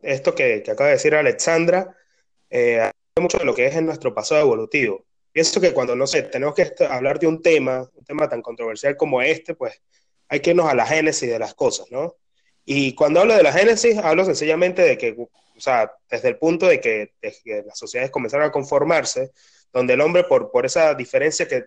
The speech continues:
que lo distinguía de las mujeres por la fuerza, pues, este, lo distinguía como una especie de jerarquía que él mismo comenzó a establecer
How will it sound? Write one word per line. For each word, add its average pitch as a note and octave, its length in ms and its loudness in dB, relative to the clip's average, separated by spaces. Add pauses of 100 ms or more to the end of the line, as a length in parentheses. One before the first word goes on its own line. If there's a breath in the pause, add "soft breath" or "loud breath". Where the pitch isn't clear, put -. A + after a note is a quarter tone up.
(120)
que A#2+ 120 -10
lo A2+ 80 -6
distinguía B2 400 -2
de C#3+ 80 2
las A2+ 100 -2
mujeres C#3+ 380 -4
por C#3+ 180 -2
la D3+ 100 0
fuerza, F3 520 0 (460 soft breath)
pues, C#3+ 360 2
este, C#3+ 560 -4 (480)
lo D3+ 220 2
distinguía E3+ 800 4
como C#3+ 400 0 (1000)
una F3 140 2
especie G3+ 340 2
de F3+ 100 6
jerarquía D#3 720 2
que E3 100 4
él E3+ 100 2
mismo F3 380 0
comenzó B2 360 -2
a - 20 4
establecer F#3 760 0